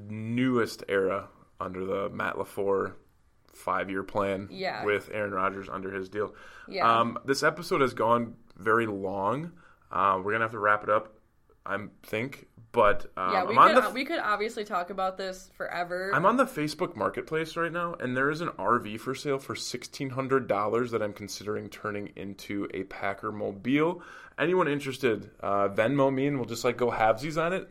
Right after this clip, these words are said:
Speaker 1: And we need someone that can spray paint. I've wanted one, but, like, look at this here. Like,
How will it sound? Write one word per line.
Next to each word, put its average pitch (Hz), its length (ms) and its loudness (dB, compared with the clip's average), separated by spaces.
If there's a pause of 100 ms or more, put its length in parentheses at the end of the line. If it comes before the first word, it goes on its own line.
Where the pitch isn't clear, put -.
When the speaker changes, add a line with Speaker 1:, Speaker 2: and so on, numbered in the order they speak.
Speaker 1:
And 113 360 4
we 117 80 -2
need 117 100 -4
someone 120 180 -4
that 110 40 -6
can 107 80 -12
spray 120 260 0
paint. 120 220 -2
I've 104 160 -4
wanted 107 260 0
one, 107 300 -4
but, - 160 -12 (520)
like, - 220 -6
look 370 100 -4
at - 100 -4
this - 200 -12
here. - 220 -6 (100)
Like, - 180 -8